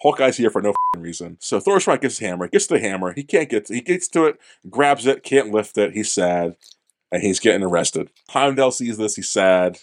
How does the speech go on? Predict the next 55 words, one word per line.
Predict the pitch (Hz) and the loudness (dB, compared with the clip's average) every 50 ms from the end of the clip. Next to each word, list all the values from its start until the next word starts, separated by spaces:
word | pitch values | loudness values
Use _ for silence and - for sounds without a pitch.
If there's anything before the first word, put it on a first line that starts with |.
| _ - | _ -4
And | 98 95 98 98 98 95 95 90 90 90 90 90 - - - - _ - - - - - - - | -2 0 2 2 2 2 0 0 -2 -4 -6 -10 -12 -16 -16 -18 _ -20 -20 -20 -20 -20 -20 -12
Jane's | 92 107 110 113 110 110 110 104 92 | -4 0 2 2 2 2 0 -2 0
like, | 101 98 101 85 - | 2 2 2 2 -2
she | - - - | -6 -6 -6
calls | - 139 120 107 98 - | -2 -2 0 0 0 -2
the | - - | -6 -12
professor. | - - 90 82 - - 85 82 | -8 -6 -6 -6 -4 -4 -4 -4
It's | - 104 | -4 -4
like, | - | 0
"Hey, | 110 104 92 | 2 2 2
professor, | - - 95 - - 92 | 4 2 -2 -2 -2 -4
come | 87 101 | -4 -4
pick | 90 92 | -4 -2
me | 87 90 | 0 2
up. | 90 87 - - _ - - - - - _ _ - - | 2 2 0 -2 _ -20 -20 -20 -20 -20 _ _ -12 -6
I | |
got | 85 87 - - | -4 -4 -2 -2
Thor | - - | -2 -4
in | 80 - | -4 -4
trouble. | - 82 73 - - 73 _ _ _ - | -4 -6 -4 -4 -6 -8 _ _ _ -4
Oops." | 87 85 - - - - - _ - | -4 -4 -4 -4 -6 -8 -8 _ -6
And | 101 104 104 101 | -4 -2 -2 -2
so | - 127 - | 0 0 0
she | 139 - 127 | 0 0 -2
goes | 101 123 117 104 | 0 0 0 0
to | - 123 | -2 -4
talk | - 117 110 - | -2 -2 -2 0
to | - 101 | -2 -4
the | 92 104 | -4 -4
professor. | - - 131 120 110 - - 127 117 120 113 | -4 0 0 0 0 2 2 2 2 2 2
They | - - 123 123 123 | 0 0 2 2 2
talk | - - 123 117 - | 2 2 0 0 2
about | 123 110 113 101 110 104 - | 2 2 4 4 2 2 0
Thor. | - - 113 104 107 107 104 | -2 0 2 4 4 4 4
And | 98 107 | 4 2
he's | 107 95 | 2 0
like, | 117 - | 2 0
"Oh, | 175 190 | 2 2
he's | 147 123 | 4 4
actually | 151 147 - - 147 120 | 2 2 0 -2 -4 -4
a | |
real | 110 131 139 139 | 0 0 0 0
thing. | 135 - 143 151 143 127 110 104 | 0 -2 -2 0 0 0 -2 -2
And | 98 95 95 | -4 -4 -4
there's | 95 92 98 | -6 -6 -6
a | 98 | -4
hammer | 101 117 120 117 107 98 92 90 | -2 0 0 0 0 -2 -4 -4
and | 85 80 | -6 -8
things | - - 92 90 - | -8 -6 -6 -4 -2
like | 92 87 - | -4 -4 -2
that, | - 87 85 80 80 | -2 -4 -4 -4 -6
blah, | 85 85 | -8 -8
blah, | 85 82 | -8 -10
blah, | 87 85 - | -10 -10 -4
blah." | 87 92 107 110 104 101 | 0 2 4 4 4 2